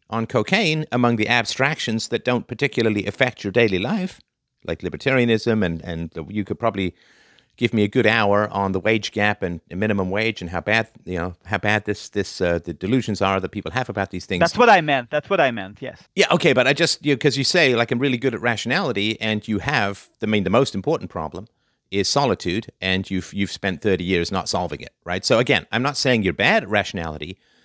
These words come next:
Speaker 1: but I think what you mean to say is you much prefer dealing with abstractions that aren't emotionally challenging.
Speaker 2: Uh, yes, you're right. I agree.
Speaker 1: Okay, just, just as, and he, this is the thing too. This is not particularly directed at you, but I'm, I'm talking to you and the world for all time.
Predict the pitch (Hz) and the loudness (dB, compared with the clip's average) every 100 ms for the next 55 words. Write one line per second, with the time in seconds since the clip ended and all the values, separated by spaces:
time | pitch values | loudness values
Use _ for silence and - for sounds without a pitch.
0 | _ _ _ - 104 95 - - _ _ | _ _ _ -4 0 0 -2 -10 _ _
1 | _ _ 82 117 120 151 117 - 104 131 | _ _ -4 0 2 2 2 2 2 2
2 | 110 - 98 92 95 90 - - - 104 | 2 2 2 4 2 2 -2 -6 -8 -2
3 | 104 113 - 107 113 95 95 107 98 90 | 0 0 -4 -2 2 2 2 0 0 0
4 | 90 - - 98 - 87 85 - 85 90 | 0 -2 -2 -2 -2 -6 -6 -4 -6 -4
5 | 87 80 82 82 - 78 76 78 71 73 | -6 -6 -6 -6 -6 -10 -6 -6 -6 -10
6 | 82 - _ _ _ _ _ _ _ _ | -18 -20 _ _ _ _ _ _ _ _
7 | _ _ _ - - 196 160 156 143 131 | _ _ _ -4 0 4 4 2 0 0
8 | 90 - _ - 135 139 110 - 135 - | -2 -6 _ -6 -4 -4 -6 -2 -2 -2
9 | _ - - 113 - - 98 90 - - | _ -12 -6 -6 -4 -6 -6 -10 -12 -8
10 | - 214 226 240 214 208 190 175 - 120 | 0 4 4 0 -4 -4 -2 0 2 2
11 | 151 180 180 - 135 143 131 117 101 107 | 0 0 -2 -2 -6 -4 -2 -2 -2 0
12 | 95 - 98 107 104 92 87 85 _ - | 0 0 -4 0 2 2 -2 -4 _ -18
13 | 90 87 80 82 78 87 80 73 73 80 | -10 -8 -8 -10 -6 -6 -4 -6 -6 -6
14 | 80 - - _ - 82 82 117 107 | -6 -12 -20 _ -10 -6 -2 0 0